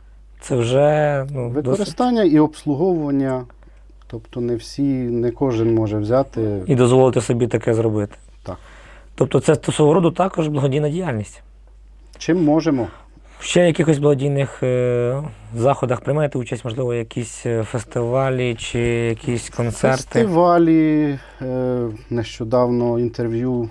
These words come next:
Speaker 2: ви брали у Сергія Крикуна.
Speaker 1: Так, зовсім нещодавно,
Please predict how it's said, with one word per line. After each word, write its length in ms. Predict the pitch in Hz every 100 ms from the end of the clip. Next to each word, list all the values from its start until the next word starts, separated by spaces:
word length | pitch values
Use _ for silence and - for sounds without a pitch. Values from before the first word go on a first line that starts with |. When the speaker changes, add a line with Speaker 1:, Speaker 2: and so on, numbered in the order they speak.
| -
Speaker 2:
ви 120 | 110
брали 320 | 101 110 107
у 40 | 101
Сергія 380 | - 113 165 160
Крикуна. 480 | 151 147 156 156 151 - - - -
Speaker 1:
Так, 280 | - 190 156
зовсім 360 | 120 185 - 151
нещодавно, 680 | 139 - 123 127 120 117